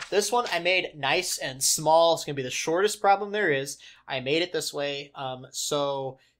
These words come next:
it, uh, would be really, really easy for you to check to see, did you actually understand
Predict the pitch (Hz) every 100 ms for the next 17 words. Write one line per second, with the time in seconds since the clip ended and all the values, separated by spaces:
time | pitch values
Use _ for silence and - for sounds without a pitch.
0 | _ 147 135 - 143 131 127 127 123 123
1 | 131 127 123 120 139 139 135 131 143 135
2 | 127 127 117 - 123 127 123 - 143 -
3 | 139 - 135 123 123 131 127 127 - 135
4 | 127 127 - 127 120 117 117